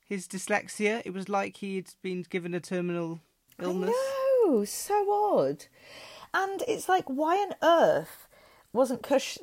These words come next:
Speaker 2: telling his teacher that he's being bullied really horribly? Like, it upset me so much, that did. And I thought, "What is going on here?" Why isn't he going, "Okay, he's dyslexic, great, that's fine"?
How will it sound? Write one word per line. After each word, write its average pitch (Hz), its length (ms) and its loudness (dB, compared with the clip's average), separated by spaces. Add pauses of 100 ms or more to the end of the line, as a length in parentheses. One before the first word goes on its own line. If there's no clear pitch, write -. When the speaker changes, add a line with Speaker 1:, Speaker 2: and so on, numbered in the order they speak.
Speaker 2:
telling 247 340 2
his 240 160 0
teacher - 340 -4
that - 140 -2
he's 208 160 -2
being 220 240 -4
bullied 196 400 4
really 175 300 0
horribly? 180 580 2
Like, 208 240 0
it - 20 2
upset - 480 -2
me 254 120 -2
so 262 460 0
much, 247 300 -2
that - 180 -4
did. 147 340 -2
And 214 120 -2
I 233 80 -2
thought, 262 300 2 (260)
"What 302 180 2
is 311 60 0
going 302 240 4
on 302 140 -2
here?" 202 440 0 (180)
Why - 100 2
isn't 294 80 -2
he 294 80 -4
going, 277 220 2 (220)
"Okay, 208 440 2
he's 247 180 -6
dyslexic, - 580 -4
great, 262 300 4
that's - 160 -4
fine"? 180 460 -2